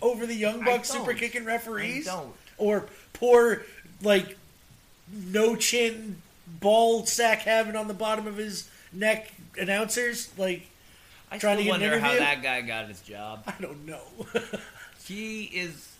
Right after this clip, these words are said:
Speaker 2: just a very interesting interviewer.
Speaker 1: I think he was, like, the janitor one day, and they were like, "Hey, we need somebody to hold a microphone.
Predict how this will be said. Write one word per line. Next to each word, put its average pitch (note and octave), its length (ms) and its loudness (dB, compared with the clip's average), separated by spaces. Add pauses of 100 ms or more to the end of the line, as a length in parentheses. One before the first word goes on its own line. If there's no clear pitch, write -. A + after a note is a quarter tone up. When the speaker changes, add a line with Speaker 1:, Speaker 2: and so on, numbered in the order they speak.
Speaker 2:
just D3 220 -18
a D3+ 40 -16
very D#3+ 380 -6
interesting C3+ 640 -10
interviewer. G#2+ 640 -12
Speaker 1:
I E3 80 -6
think G3 220 -4
he A3 80 -4
was, F#3+ 100 -2
like, F#3 160 -2
the E3+ 60 -6
janitor E3 480 0
one F3 180 -2
day, F#3 220 0
and F3 80 -6
they E3+ 60 2
were E3 100 2
like, D#3 160 -2
"Hey, F#3+ 160 4
we E3+ 120 -4
need F3+ 200 -6
somebody F3+ 240 -6
to D3+ 80 -2
hold E3+ 140 -4
a D#3 40 -10
microphone. B2+ 540 -10